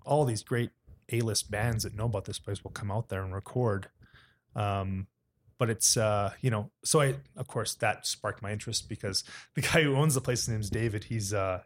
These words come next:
he's a, a music historian as well. So he's, he's just such a great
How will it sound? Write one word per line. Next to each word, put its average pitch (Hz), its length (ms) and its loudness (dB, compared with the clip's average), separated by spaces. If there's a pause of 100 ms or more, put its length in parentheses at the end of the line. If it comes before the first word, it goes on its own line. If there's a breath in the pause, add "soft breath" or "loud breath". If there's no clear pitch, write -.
he's 113 160 -2
a, 120 60 -2
a 98 360 -4 (200)
music 127 400 6
historian 117 580 2
as 104 120 -2
well. 110 100 2
So 117 140 -2
he's, 117 200 -2 (480 loud breath)
he's - 100 -6
just 196 180 6
such - 160 4
a 139 40 4
great 135 300 2